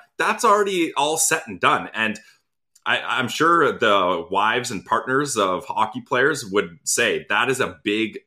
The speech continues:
part of your decision, is where the kid's gonna go to school. Is it gonna be a good place for them to grow up, et cetera, et cetera. So right off the bat,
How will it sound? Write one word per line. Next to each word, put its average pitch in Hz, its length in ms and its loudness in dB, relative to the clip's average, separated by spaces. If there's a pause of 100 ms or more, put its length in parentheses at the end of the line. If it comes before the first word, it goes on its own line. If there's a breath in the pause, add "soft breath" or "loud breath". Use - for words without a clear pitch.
(100)
part 101 240 0
of 95 80 -6
your 95 100 0
decision, 104 540 -2 (240 loud breath)
is 92 400 -4 (180 loud breath)
where 90 220 0
the 95 80 -4
kid's 110 260 -4
gonna 110 220 -2
go 110 160 2
to 131 100 0
school. 92 440 0
Is 92 160 -4
it 101 100 -8
gonna 110 120 -2
be 117 160 0
a 107 80 -2
good 117 180 2
place 120 200 -2
for 123 120 -2
them 117 100 -2
to 113 60 -4
grow 117 280 2
up, 92 220 2
et 90 100 -8
cetera, 113 380 0
et 104 80 -6
cetera. 101 380 2
So 92 200 -2
right 175 220 4
off 175 160 2
the - 80 -4
bat, 113 340 0